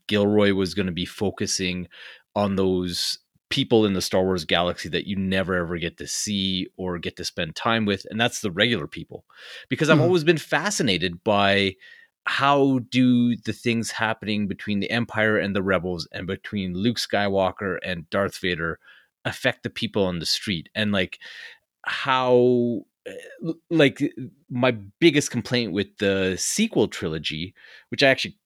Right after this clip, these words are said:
Speaker 1: quite like to just sit down and watch, but my biggest complaint is, how do you go from the victory over the Empire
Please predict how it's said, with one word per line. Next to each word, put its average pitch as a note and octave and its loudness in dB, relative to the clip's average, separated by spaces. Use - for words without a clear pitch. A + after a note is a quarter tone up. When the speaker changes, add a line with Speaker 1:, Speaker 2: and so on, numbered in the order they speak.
Speaker 1:
quite A2+ 0
like G#2+ 0
to A2+ -6
just F#2+ -2
sit - -6
down G#2+ 2
and F#2 -2
watch, B2 0
but G2+ 2
my A#2 0
biggest E3 2
complaint C#3 0
is, G2 0
how F3 0
do E3 -2
you C#3+ 4
go A#2 6
from G#2+ 0
the F#2 0
victory F#2+ -2
over F#2 -2
the F#2 0
Empire F#2 0